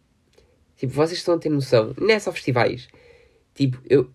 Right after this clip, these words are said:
não me lembro de vir tanta gente a Portugal, tantos artistas bons e super conhecidos a Portugal num ano só. Tipo, quem não tem dinheiro,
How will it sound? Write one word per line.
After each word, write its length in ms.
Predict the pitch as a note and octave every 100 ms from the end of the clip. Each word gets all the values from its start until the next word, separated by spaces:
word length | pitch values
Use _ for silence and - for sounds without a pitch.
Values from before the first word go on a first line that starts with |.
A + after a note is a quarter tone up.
| _ -
não 340 | C#3 D3+ F#3+
me 60 | D#3+
lembro 260 | A2+ A#2 B2+
de 140 | C3+ A#2+
vir 160 | C3+
tanta 300 | C3 E3+ E3
gente 220 | D3+ D3+ C#3
a 40 |
Portugal, 600 | C3+ - A#2 G#2 G#2 A#2
tantos 260 | B2+ B2+ B2+
artistas 600 | C3+ B2 G#2+ - G2+ G2+
bons 680 | G#2+ A2 A#2 G#2 C3+ D3+ - _ _ _ _ _ _ -
e 400 | A#2 A2 G#2+ G2
super 380 | - B2 B2 A#2+
conhecidos 560 | A#2 A2+ A2+ A2+ - -
a 60 | B2
Portugal 460 | - B2+ A2+ A2+
num 280 | B2+ B2+ C#3
ano 160 | C#3 C#3+
só. 300 | - C3 B2+ _ _ _ _ _ _ _ _ _ _ _
Tipo, 520 | C#3+ B2+ A#2 G#2 F2+ - - - _ _ _ _ _
quem 160 | - F3
não 120 | G#3
tem 160 | G3 F3
dinheiro, 440 | C#3+ A2 G#2+ B2+